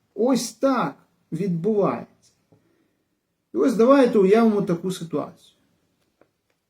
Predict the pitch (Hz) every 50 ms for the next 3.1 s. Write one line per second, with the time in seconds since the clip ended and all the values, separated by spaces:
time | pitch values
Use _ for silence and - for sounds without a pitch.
0 | _ _ _ _ _ _ _ _ _ _ _ _ _ _ _ _ _ _ _ _
1 | _ _ _ _ _ _ _ - 277 311 254 254 - 214 190 170 - 214 208 190
2 | 165 196 190 175 151 - 160 170 208 226 220 - 170 175 175 156 147 139 - -
3 | -